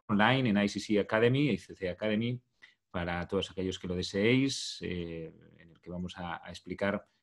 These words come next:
con detenimiento todas las cuestiones que voy a tratar de, de transmitiros ya en esta, en esta sesión. Quienes deseéis, eh, conocerlos, trabajarlos y poder utilizarlos a fondo,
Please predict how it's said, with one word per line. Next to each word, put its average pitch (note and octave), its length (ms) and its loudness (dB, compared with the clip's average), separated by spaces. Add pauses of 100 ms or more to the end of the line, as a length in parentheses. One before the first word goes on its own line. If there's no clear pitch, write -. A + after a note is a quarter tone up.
(200)
con F#2 140 -2
detenimiento G#2 760 6
todas G2+ 220 0
las G2+ 140 -2
cuestiones A2+ 440 -2
que G#2 120 -2
voy A2 140 6
a G#2+ 80 4
tratar A#2 220 2
de, E2 340 -4
de F2 140 -10
transmitiros F#2 520 -2
ya F2+ 180 0
en D#2 120 -10
esta, D2+ 440 -12 (300)
en F2+ 220 -6
esta F#2 280 -6
sesión. B2+ 480 0 (680)
Quienes D#2+ 260 -10
deseéis, F#2+ 760 0
eh, F2+ 280 -2 (100)
conocerlos, F#2 600 -2
trabajarlos F#2 840 -4 (400)
y G#2+ 80 -2
poder A2 160 4
utilizarlos A#2 800 4
a F2+ 80 0
fondo, B2+ 540 4